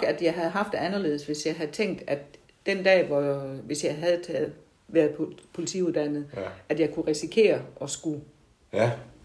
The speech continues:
Speaker 1: skyde et andet
Speaker 2: Ja.
Speaker 1: menneske. Det, det, det havde jeg nok ikke haft det særlig godt med.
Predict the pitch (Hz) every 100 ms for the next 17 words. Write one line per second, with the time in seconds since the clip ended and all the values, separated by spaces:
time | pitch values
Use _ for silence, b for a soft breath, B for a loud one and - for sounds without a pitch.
0 | - - - 185 180 151 160 - 151 160
1 | - 226 247 - 277 262 233 208 240 240
2 | 202 180 147 143 151 147 147 - - 147
3 | 147 - - -